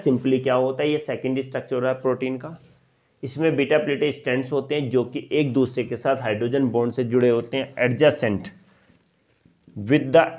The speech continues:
adjacent, with the adjacent strands। ये एक दूसरे स्ट्रैंड्स के साथ, एक एडजेसेंट स्ट्रैंड्स के तार आपस में जुड़े होंगे और ये जुड़े होंगे किसके ज़रिए से,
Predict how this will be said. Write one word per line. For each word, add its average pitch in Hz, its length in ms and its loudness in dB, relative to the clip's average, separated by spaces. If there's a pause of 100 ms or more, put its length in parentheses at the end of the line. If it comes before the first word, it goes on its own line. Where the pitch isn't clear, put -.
adjacent, 143 680 2 (2000)
with 127 260 2
the 160 100 6 (180)
adjacent 135 680 2
strands। 90 500 -6 (1400)
ये 151 80 4 (100)
एक 139 120 4
दूसरे 160 300 8
स्ट्रैंड्स 151 380 2
के 151 140 4
साथ, 139 280 2
एक 143 120 2
एडजेसेंट 156 440 0
स्ट्रैंड्स 139 320 -2
के 143 100 2
तार 147 220 4
आपस 131 340 2
में 139 140 2
जुड़े 123 220 4
होंगे 123 300 4
और 131 120 4
ये 135 120 4
जुड़े 123 260 6
होंगे 123 260 4
किसके 131 340 0
ज़रिए 143 320 6
से, 175 200 2